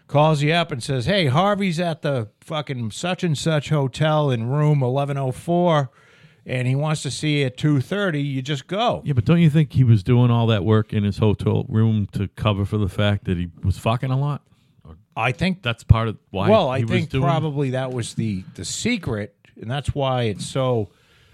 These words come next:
Speaker 1: Harvey Weinstein is not a single person case. I think there's a lot of guilty parties here. In the Harv-,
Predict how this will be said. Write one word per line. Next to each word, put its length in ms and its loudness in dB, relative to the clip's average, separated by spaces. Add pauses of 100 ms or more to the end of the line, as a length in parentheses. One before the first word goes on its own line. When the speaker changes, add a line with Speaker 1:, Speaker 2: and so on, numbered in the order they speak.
(760)
Speaker 1:
Harvey 360 0
Weinstein 640 0
is 180 -6
not 240 -8
a 120 -8
single 600 -8
person 520 -6
case. 500 -8
I 80 -12
think 160 -12
there's 160 -6
a 60 -6
lot 260 -4
of 160 -8
guilty 380 -8
parties 560 -6
here. 240 -18 (840)
In 140 -14
the 80 -10
Harv-, 340 -6